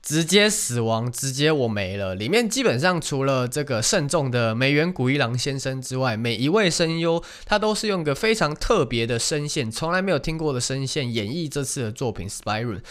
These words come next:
当然我自己是没看过原作啊，但大概可以猜到剧情方向是跟《Joker Game》的形式类似。那如果不知道《Joker Game》的话，它是一部也是谍报类型的这个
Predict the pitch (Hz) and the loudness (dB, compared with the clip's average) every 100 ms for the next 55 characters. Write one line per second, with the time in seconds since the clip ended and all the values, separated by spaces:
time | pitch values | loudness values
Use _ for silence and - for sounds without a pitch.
0 | - - - 269 262 196 123 185 180 165 | -16 -12 2 4 6 4 2 2 0 2
1 | 127 117 147 143 127 101 95 - 127 82 | 0 0 0 2 2 0 -2 -4 -2 -2
2 | 82 202 185 160 165 277 208 160 220 196 | 2 4 4 0 2 4 6 4 4 4
3 | 143 - 151 139 117 165 151 151 160 131 | 4 0 0 0 0 0 0 2 2 2
4 | - 185 113 113 117 139 135 139 143 127 | 0 -2 -2 -4 -4 -4 -2 -2 -2 -2
5 | 147 135 113 98 - - 139 135 131 165 | -2 0 -2 -6 -14 -2 0 0 0 2
6 | 165 170 156 151 156 123 113 107 - 123 | 2 4 2 2 0 0 -2 -2 -2 -2
7 | 120 - 143 143 107 - 117 147 139 - | -2 0 2 0 0 -4 -4 -2 -2 -6
8 | - 233 196 202 208 220 214 208 196 202 | 0 0 2 0 2 2 2 -2 0 0
9 | 196 185 139 147 151 147 143 151 135 131 | 2 0 0 -2 -2 -2 -4 -2 -4 0
10 | 135 127 107 143 143 135 143 175 160 156 | 0 0 -2 -6 0 0 4 2 4 2
11 | 117 113 104 113 113 120 104 104 92 | 2 -4 -4 -2 -2 -2 -2 -2 -4